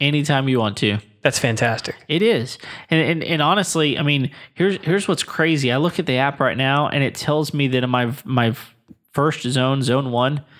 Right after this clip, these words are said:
Speaker 1: it tells you what my current soil moisture is based on how much it's rained and how
Speaker 2: Mm-hmm.
Speaker 1: much, um, it knows it waters.
Speaker 2: Yeah.
Speaker 1: It's currently at thirty-five percent. And it was last run,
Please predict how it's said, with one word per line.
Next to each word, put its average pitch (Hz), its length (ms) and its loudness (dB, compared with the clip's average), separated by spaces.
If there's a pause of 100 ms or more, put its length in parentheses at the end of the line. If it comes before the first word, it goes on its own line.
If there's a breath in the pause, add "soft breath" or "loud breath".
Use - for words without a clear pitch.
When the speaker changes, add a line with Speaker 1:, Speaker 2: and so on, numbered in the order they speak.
(320 loud breath)
Speaker 1:
it 135 140 -4
tells 156 260 0
you 160 80 2
what 135 120 0
my 127 160 0
current - 500 -2
soil 127 360 0
moisture 107 520 0
is 101 160 0
based 135 480 -2
on 120 220 0
how 120 280 0
much 117 320 0
it's 107 160 -2
rained 123 420 0
and 113 140 0
how 123 180 2
Speaker 2:
Mm-hmm. 120 100 0
Speaker 1:
much, - 440 0 (380 loud breath)
um, 110 560 0 (160)
it 131 240 0
knows 117 360 0
it - 140 -2
waters. 110 560 0
Speaker 2:
Yeah. 120 300 2
Speaker 1:
It's - 320 0
currently 131 580 0
at 87 120 -6
thirty-five 117 520 0
percent. 110 440 0 (640)
And 127 180 0
it 113 100 -2
was 120 200 0
last 131 380 0
run, 120 460 0